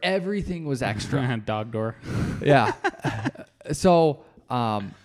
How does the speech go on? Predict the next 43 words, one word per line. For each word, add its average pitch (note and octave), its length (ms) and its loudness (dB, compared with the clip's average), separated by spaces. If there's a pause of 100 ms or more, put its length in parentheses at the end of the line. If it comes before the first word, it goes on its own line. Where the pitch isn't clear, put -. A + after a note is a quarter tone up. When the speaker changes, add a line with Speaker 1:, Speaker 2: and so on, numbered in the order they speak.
Speaker 1:
I D3 140 2
would E3+ 140 6
wanna D#3+ 220 0
also D3 280 -4
make C#3+ 200 -2
a A#2 80 -2
website A2+ 440 -4
that's - 260 -8 (120)
just, C3 300 -6
like, A2+ 320 -6 (100)
super, A#2+ 560 -6
super A2+ 440 -6
clear. - 420 -14
One, D3+ 280 0
we're D#3 120 2
gonna C3+ 180 -2
really B2 320 2
limit A2+ 380 -2
options, A2+ 380 -10
but, - 240 -10 (280)
oh D#3 120 -10
no, D#3+ 200 -4
this C3 220 -8
is, A2+ 200 -8
this - 220 -8
is, - 220 -12 (120)
this - 160 -10
is B2+ 200 -10
just - 280 -10
simple. F3 300 -4
Everything F#3+ 420 -4
is C3+ 200 -14
straightforward C3 920 -8
and A2+ 220 -12
very F2+ 260 -6
upfront. - 400 -12 (300)
Speaker 2:
Yeah. G#2 220 -8 (640)
Speaker 1:
Which - 160 -2
these A2+ 140 -2
other G2 200 0
guys D#2 220 -4
don't - 180 -14
do. - 160 -12